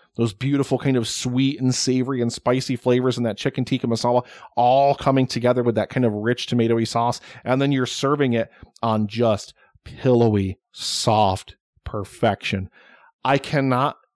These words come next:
tell you how easy this was to put together and how perfect it turned out. It is one hundred percent worth your time. Go back to episode fifteen, check out that chicken tikka masala recipe. It is amazing. Thank you again, Dan,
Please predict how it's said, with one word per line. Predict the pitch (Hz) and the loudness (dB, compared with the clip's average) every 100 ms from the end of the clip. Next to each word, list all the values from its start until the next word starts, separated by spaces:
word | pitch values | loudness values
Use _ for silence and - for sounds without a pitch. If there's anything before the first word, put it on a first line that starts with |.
| - | -10
tell | - 156 | -2 -2
you | 131 110 | 0 -2
how | 101 - 131 131 - | -4 -2 0 0 -2
easy | 156 165 147 | -4 0 0
this | 131 123 | 2 0
was | - 127 123 | 2 0 0
to | 117 | -4
put | 120 | -6
together | 113 110 113 120 | -4 0 2 2
and | 110 107 | 0 -2
how | - 101 - | -2 -6 -8
perfect | - - 135 - 101 - - - - | -8 0 0 2 -2 -2 -16 -20 -8
it | - 113 | -4 -4
turned | - 113 104 | -2 0 2
out. | 92 - _ - - | 0 -4 _ -20 -8
It | 135 131 | -2 0
is | 120 | 0
one | 117 113 117 135 165 170 _ | -4 0 2 2 0 -4 _
hundred | - 143 139 135 139 139 143 | -6 0 2 2 2 0 -6
percent | 123 113 - 127 127 | -4 -2 2 0 0
worth | 117 120 131 139 | 0 0 0 -2
your | |
time. | 131 135 104 | -2 0 -2
Go | 101 123 | 2 2
back | 151 165 | 2 0
to | - | 0
episode | 139 156 151 156 147 | 0 -2 0 0 0
fifteen, | 151 143 - 131 117 - - _ | -2 -2 0 2 2 -2 -20 _
check | - - 151 - | -8 -2 -2 0
out | 143 143 | 0 2
that | 147 123 | 0 -2
chicken | - 143 139 | -4 -4 -2
tikka | 139 135 | -2 -2
masala | 131 127 123 | -2 0 2
recipe. | 120 117 - 120 104 | 2 0 -2 -4 -2
It | 104 | -2
is | 101 | -4
amazing. | 113 101 98 127 151 143 113 92 104 | -4 -2 0 2 2 2 0 -6 -4
Thank | - 123 117 | 0 0 2
you | |
again, | 120 120 117 | 0 2 0
Dan, | 110 110 107 | 2 2 0